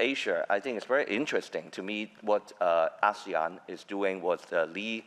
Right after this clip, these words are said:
was talking about. Um, but of course, Asia is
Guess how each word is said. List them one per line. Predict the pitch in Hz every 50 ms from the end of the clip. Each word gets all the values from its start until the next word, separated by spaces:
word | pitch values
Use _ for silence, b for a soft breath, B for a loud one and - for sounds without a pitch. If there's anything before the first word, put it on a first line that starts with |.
| B B B
was | B 95 87 82 - -
talking | - 104 95 - 101 90
about. | 85 80 - 92 90 101 113 127 - B B B B B B B
Um, | B 107 110 113 113 110 110 - - - - - _ _ _ _ _ _
but | - 139 135 - - -
of | 131 -
course, | - 208 185 123 - - - -
Asia | 135 160 175 - - - 104 - -
is | 98 98 - -